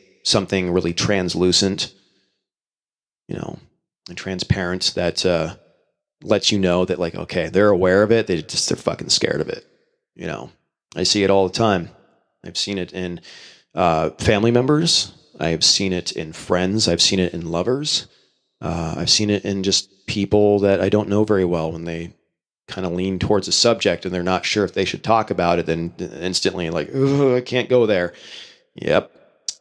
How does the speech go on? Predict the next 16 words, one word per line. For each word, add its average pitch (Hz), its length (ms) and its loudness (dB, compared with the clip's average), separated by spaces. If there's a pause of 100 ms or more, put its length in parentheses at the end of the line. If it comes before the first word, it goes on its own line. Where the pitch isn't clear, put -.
(280)
Yep, 185 720 0
that 156 260 -6
means 175 240 -6
that 196 160 -2
you 208 80 -6
gotta 180 220 0
go 165 80 -6
sit - 320 -2
with - 120 -10
your 277 120 -10
villain, 233 340 0
folks. 156 480 2 (500)
That's 120 200 -10
what 139 80 -14
that 131 200 -2
means. 98 560 -4